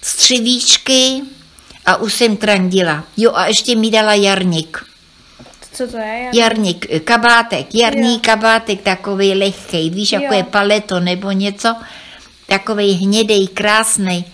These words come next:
Speaker 1: Tak ještě to mi navlíkla, ale byla jsem na boso a měla jsem střevíčky. No a takhle jsem putovala teda z Lomova a skončila jsem v té loďi nejdřív.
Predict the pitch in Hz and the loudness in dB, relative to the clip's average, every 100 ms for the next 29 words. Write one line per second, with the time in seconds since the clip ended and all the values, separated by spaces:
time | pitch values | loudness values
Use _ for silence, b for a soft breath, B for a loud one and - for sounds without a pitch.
0 | B B B B B 208 185 - 226 - | B B B B B -4 -4 -4 -4 -4
1 | 180 175 196 214 233 233 226 240 247 - | -6 -4 -2 0 2 0 0 -2 -4 -2
2 | 254 247 262 269 - B B B 185 196 | 0 2 0 -4 -14 B B B -2 0
3 | 196 226 220 - 165 165 190 208 240 240 | 0 0 0 -2 -4 0 0 0 -4 -4
4 | - 254 240 190 190 208 208 208 202 185 | -2 0 0 0 -2 0 -2 -2 -4 -4
5 | - 196 196 196 190 - - 160 B B | -2 -2 -2 -4 -4 -4 -4 -10 B B
6 | B B B B - 220 226 202 208 220 | B B B B -4 -2 0 -2 -2 -4
7 | 233 240 240 208 175 202 - 233 226 233 | -4 -6 -2 -4 -4 -8 -2 -4 -2 -2
8 | 233 233 233 220 202 170 185 196 220 220 | -2 -2 -4 -2 -2 -2 -2 0 -2 0
9 | 226 226 226 B B B B B _ - | 0 0 -4 B B B B B _ -20
10 | - - 165 - 202 196 - 208 208 208 | -10 -6 -6 -4 -4 -2 -2 -2 -4 -4
11 | 202 202 - 175 180 202 196 240 254 277 | -4 -4 -4 -2 0 -2 -2 -2 0 -2
12 | 302 247 240 233 233 254 262 277 285 - | 0 0 0 -2 -4 -2 -2 -4 -6 -12